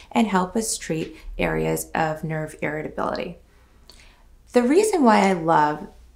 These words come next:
this product is because of how it's been able to improve my success with in-office procedures. It is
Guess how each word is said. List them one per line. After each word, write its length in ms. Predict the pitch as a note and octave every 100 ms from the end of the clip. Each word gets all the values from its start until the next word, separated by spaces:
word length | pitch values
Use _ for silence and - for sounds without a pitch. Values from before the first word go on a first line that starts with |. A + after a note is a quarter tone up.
| -
this 360 | D#3+ E3+ E3 -
product 640 | - - E3 F3+ - -
is 260 | - E3+ E3+
because 520 | - F#3 - F#3+ F3+
of 160 | G3+ F3
how 280 | - E3 D#3
it's 180 | E3 -
been 180 | - F#3+
able 460 | D#3+ D#3 D3+ D#3
to 520 | D#3 - - D#3 D#3 D#3+ - - -
improve 640 | E3+ D#3 - F3+ F3 F3
my 180 | F3+ E3
success 640 | D#3+ D#3 - - - -
with 180 | E3+ E3
in-office 600 | E3 D#3+ - C#3+ D#3 D3+
procedures. 800 | - D3+ - - - - - - - - - -
It 400 | F#3 F3+ - -
is 220 | - E3+